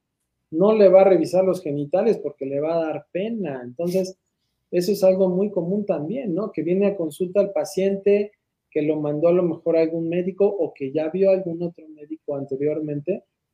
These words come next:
y bueno, "Oye, ¿te revisó el paciente, el, el médico?". Este, "No, pues no me revisó, es que le dio pena a la doctora o al doctor, y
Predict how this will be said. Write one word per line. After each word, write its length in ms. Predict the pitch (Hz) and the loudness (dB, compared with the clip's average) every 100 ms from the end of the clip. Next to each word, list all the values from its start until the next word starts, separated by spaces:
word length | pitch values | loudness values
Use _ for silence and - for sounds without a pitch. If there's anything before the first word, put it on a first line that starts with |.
| _ _ | _ _
y 500 | 143 147 143 139 139 | -4 -2 0 0 0
bueno, 280 | 156 185 165 143 170 | 2 4 4 2 2
"Oye, 200 | 175 156 | 2 2
¿te 140 | 147 | 0
revisó 400 | 143 143 143 - | 2 0 0 0
el 100 | 185 | 0
paciente, 540 | 190 185 - 170 170 - 160 | 2 -2 0 -4 -4 -8 -12
el, 220 | 139 139 | -10 -6
el 180 | 139 139 | -6 -2
médico?". 600 | 160 180 175 208 247 - _ | -2 -2 0 -2 -2 -8 _
Este, 480 | 135 131 - - 127 | -14 -12 -14 -18 -14
"No, 280 | 131 190 196 | -6 -4 -4
pues 120 | 160 | -4
no 120 | 170 | -2
me 100 | 196 180 | 0 2
revisó, 720 | 131 127 - 180 208 214 - _ _ _ | 0 -2 -4 0 2 0 -6 _ _ _
es 120 | 165 | -2
que 100 | 190 | 2
le 140 | 170 160 | 4 6
dio 200 | 175 175 | 4 2
pena 240 | 170 170 | -2 0
a 40 | |
la 140 | 156 131 | 0 0
doctora 640 | 123 120 147 170 180 160 | -2 -4 -2 0 2 2
o 100 | 139 | 0
al 120 | 131 127 | -2 -4
doctor, 600 | 123 - 156 175 180 151 | -10 -4 2 4 4 0
y 220 | 131 | -10